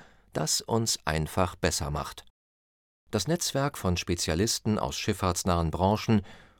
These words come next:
kombiniert mit unserem eigenen Team, das macht die Bredow stark, flexibel und schnell.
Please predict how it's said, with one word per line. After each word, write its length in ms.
kombiniert 640
mit 180
unserem 420
eigenen 420
Team, 480
das 340
macht 340
die 100
Bredow 360
stark, 500
flexibel 640
und 200
schnell. 340